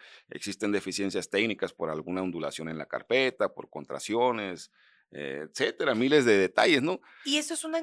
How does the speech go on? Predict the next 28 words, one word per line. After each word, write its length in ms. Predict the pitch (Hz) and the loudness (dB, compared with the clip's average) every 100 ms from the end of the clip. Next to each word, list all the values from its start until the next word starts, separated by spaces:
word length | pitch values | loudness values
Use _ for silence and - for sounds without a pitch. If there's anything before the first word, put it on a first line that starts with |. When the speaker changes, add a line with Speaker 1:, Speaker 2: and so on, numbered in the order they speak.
| 320 | -6
Speaker 2:
interrel-, 480 | 254 233 214 196 196 - | -14 -10 -10 -10 -14 -16
in-, 200 | 190 220 | -16 -14
in-, 300 | 190 185 185 202 | -16 -16 -16 -12
o 80 | |
una 220 | 190 208 254 | -10 -8 -8
relación 420 | 220 170 - 196 | -8 -10 -14 -14
que 80 | 220 | -14
se 140 | 190 | -14
tiene 240 | 175 190 | -16 -16
con 260 | - 165 156 | -12 -12 -10
la, 460 | 156 147 143 143 _ _ _ _ _ | -8 -8 -8 -12 _ _ _ _ _
con 160 | 190 | -16
quien 180 | 190 180 | -12 -12
está 280 | 170 - 180 | -12 -14 -14
da-, 200 | 185 - _ _ _ _ _ - - | -14 -20 _ _ _ _ _ -18 -12
eh, 80 | 202 | -8
como 220 | 214 202 | -6 -6
proveedor 600 | 196 175 165 196 240 180 _ _ - - - - | -4 -4 -2 0 0 -2 _ _ -20 -16 -14 -16
de, 580 | 202 190 175 170 165 160 | -6 -4 -2 -2 -6 -10
de 160 | 185 165 | 0 2
Speaker 1:
Es 120 | 151 | 2
Speaker 2:
la 140 | 156 175 | 4 4
obra. 400 | 247 180 135 - | 4 0 -4 4
Speaker 1:
es 300 | 170 175 - | 8 8 6
con 420 | - 185 185 175 | 2 8 8 10
el 540 | 151 127 113 104 92 85 | 8 6 4 2 0 0
sujeto 460 | 120 - 135 - | 0 6 6 6
fiscalizado. 720 | 131 117 98 87 82 73 50 | 2 2 2 2 2 2 0